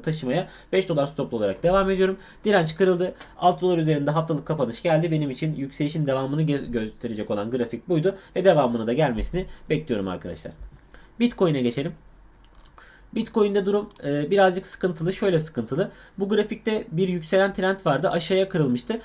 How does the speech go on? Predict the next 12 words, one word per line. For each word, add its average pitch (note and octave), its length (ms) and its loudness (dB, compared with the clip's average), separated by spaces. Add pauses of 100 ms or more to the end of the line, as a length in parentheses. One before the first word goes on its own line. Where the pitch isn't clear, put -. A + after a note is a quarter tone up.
(180)
Ve C#3 60 2
her G3 220 2
ne A#3 60 2
yaparsa G3 400 2
yapsın G3 240 -4
Bitcoin F#3+ 320 -2
bu F#3+ 80 -6
trendin F3+ 260 0
üzerine F3+ 340 -2
bir F#3+ 140 -4
türlü F#3 160 -2
atamadı. D3+ 440 -2